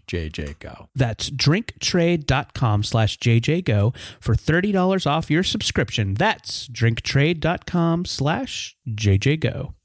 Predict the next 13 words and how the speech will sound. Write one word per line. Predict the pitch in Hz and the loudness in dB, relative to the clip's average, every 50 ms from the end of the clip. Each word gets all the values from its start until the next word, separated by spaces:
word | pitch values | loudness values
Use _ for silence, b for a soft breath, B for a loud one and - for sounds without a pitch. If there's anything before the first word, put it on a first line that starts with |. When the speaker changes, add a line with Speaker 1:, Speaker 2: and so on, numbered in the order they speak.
| _ - _ | _ -12 _
Speaker 1:
We're | - 139 175 - | -2 -2 0 2
also | - 185 214 240 - - 311 269 | 2 4 4 4 4 4 4 4
supported | 202 - 190 151 - 147 151 139 117 113 98 | 4 2 0 0 2 2 4 4 4 4 4
this | 104 104 92 - - | 2 2 2 2 2
week | 104 95 98 113 120 - - - | 2 2 2 2 0 -4 -6 -4
by | - 143 | -2 0
the | 160 175 165 | 0 0 0
folks | - - 139 147 143 - - | 0 0 0 0 0 -2 -2
over | 311 131 131 135 143 151 | 0 2 2 2 2 2
there | 143 113 110 101 98 98 104 110 B B B B B B B B - | 2 2 2 2 2 2 0 -2 B B B B B B B B -4
at | 123 131 151 - - _ _ _ - | -2 -2 -2 -4 -8 _ _ _ -6
Lumi | - 104 104 104 104 110 110 113 110 110 110 113 120 123 131 143 147 139 - _ - | -2 2 2 4 4 4 4 4 4 4 4 4 4 4 2 2 0 -2 -6 _ -4
Labs. | 127 120 127 143 170 202 226 214 175 139 113 90 82 80 76 - - - | -2 0 2 2 2 2 0 0 -2 -2 -2 -4 -6 -8 -6 -6 -4 -6